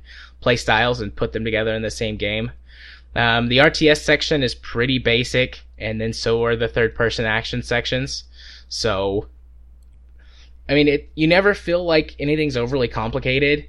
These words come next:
but also you never really feel like you're doing anything super skillfully. Basically, every mission comes down to establish your foothold on the map, then, uh, set up automatic build and move routines for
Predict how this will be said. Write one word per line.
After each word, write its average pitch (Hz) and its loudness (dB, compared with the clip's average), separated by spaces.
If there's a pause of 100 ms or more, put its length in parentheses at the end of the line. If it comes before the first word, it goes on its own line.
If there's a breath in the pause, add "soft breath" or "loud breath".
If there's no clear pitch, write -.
(140)
but 113 -2
also 123 -2
you 123 -4
never 120 -2
really 117 -6
feel 117 -4
like 113 -2
you're 110 -8
doing 110 -6
anything 113 -6
super 107 -10
skillfully. 104 -8
Basically, 131 -2
every 127 0
mission 117 -2
comes 110 -6
down 113 -4
to 107 -6 (360 loud breath)
establish 147 4
your 139 2
foothold 135 -2 (100)
on 127 -2
the 131 0
map, 110 -2 (960 soft breath)
then, 127 0 (240)
uh, 110 -2
set 131 0
up 127 0
automatic 127 2 (140)
build 123 0
and 110 -4
move 127 -6 (120)
routines 143 -2
for 107 -4